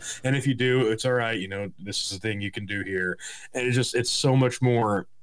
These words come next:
informative, patient. Like, it's such a better way of understanding the situation because,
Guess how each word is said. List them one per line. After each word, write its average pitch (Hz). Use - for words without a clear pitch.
informative, 117
patient. 117
Like, 110
it's 110
such -
a -
better 107
way 101
of 92
understanding 95
the 87
situation 95
because, 87